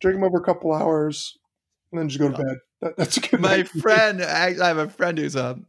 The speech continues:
Speaker 2: beer and wine distributor, you know, rep person, and they were saying that, like, the, that single, the large singles,
Speaker 1: Mm-hmm.
Speaker 2: they're, like, the worst price-wise for the
Speaker 1: Oh, they're,
Speaker 2: consumer
Speaker 1: they're
Speaker 2: and the
Speaker 1: terrible.
Speaker 2: best for the brewer.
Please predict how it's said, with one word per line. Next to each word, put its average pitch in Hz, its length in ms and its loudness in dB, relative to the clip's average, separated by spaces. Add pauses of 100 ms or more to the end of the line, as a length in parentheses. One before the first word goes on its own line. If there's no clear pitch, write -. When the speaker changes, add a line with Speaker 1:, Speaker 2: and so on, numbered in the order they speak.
Speaker 2:
beer 135 240 2
and 127 120 2
wine 131 500 -6 (120)
distributor, 127 720 -4 (140)
you 131 120 -4
know, 123 380 -6
rep 127 460 0
person, 117 520 -2 (440)
and 131 220 0
they 139 100 4
were 135 120 0
saying 123 340 0
that, 117 140 -6
like, 120 240 -8
the, 139 220 4
that 123 280 0
single, 131 680 0 (280)
the 139 80 -2
large 127 420 2
singles, 139 540 -6 (200)
Speaker 1:
Mm-hmm. 165 200 -4 (100)
Speaker 2:
they're, 175 80 4
like, 185 140 4
the 143 80 0
worst 139 640 -2 (100)
price-wise 143 800 0
for - 140 -6
the - 60 -6
Speaker 1:
Oh, - 40 -12
they're, - 100 -6
Speaker 2:
consumer 131 380 -2
Speaker 1:
they're 131 100 -2
Speaker 2:
and 120 80 -4
the 117 60 -4
Speaker 1:
terrible. 123 240 4
Speaker 2:
best - 180 -6
for 120 200 -4
the 107 220 -8
brewer. 135 540 0